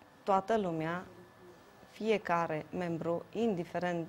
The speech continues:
de funcția sau de poziția pe care o are, are dreptul la cuvânt și un loc unde să poată munci. Să știți că în acest partid, într-adevăr, este o atmosferă de prietenie oarecum.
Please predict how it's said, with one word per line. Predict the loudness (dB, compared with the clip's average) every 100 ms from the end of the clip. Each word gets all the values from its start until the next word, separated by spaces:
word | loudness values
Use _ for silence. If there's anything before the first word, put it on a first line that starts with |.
| -8
de | -6 -4
funcția | -4 -6 -4 -4
sau | -2 0
de | 2
poziția | 0 0 0 0 2
pe | 0
care | 0 2
o | 2
are, | 2 2 -2 -12 -16 0
are | 4 4
dreptul | 4 0 2
la | 0
cuvânt | 0 -2 -4 -6 -10 -20 -20 -20 -20 -20 -20 -20 -20 -20 -20 -20 -14
și | -6
un | 0
loc | 0 0
unde | -4 -4
să | -4
poată | -2 -2 -2 -4 -4
munci. | -4 -4 -4 -6 -10 -12 -10
Să |
știți | -4 -4 -2
că | -2
în | -2
acest | -2 -4 -4 2
partid, | 2 2 0 0 0 -6 -18 -18 -10
într-adevăr, | -4 4 4 4 2 2
este | 4 2 2
o | 2
atmosferă | 2 0 -4 2 4 6 4 2 -2 -16 -20 -20 -20 -20 -20 -20 -20 -20 -20 -20 -20 -20 -20 -4
de | 0 0
prietenie | 2 2 4 4 2 2 2
oarecum. | 2 0 -4 -6